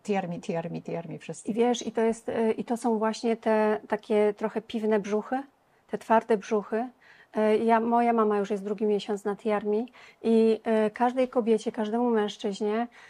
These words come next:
Speaker 2: e, e, polecam, pomóżmy sobie.
Speaker 1: Mhm.
Speaker 2: Szczególnie jeżeli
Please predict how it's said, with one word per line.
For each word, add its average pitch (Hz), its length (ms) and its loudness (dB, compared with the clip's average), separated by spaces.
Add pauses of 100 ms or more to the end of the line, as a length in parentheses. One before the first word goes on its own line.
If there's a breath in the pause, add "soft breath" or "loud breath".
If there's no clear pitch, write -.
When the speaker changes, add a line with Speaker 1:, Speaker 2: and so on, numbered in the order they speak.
(320 soft breath)
Speaker 2:
e, 214 440 2 (120)
e, 220 280 0
polecam, 226 760 0 (760)
pomóżmy 233 440 2
sobie. 214 300 -2
Speaker 1:
Mhm. 196 180 -6
Speaker 2:
Szczególnie 240 460 4
jeżeli 226 600 4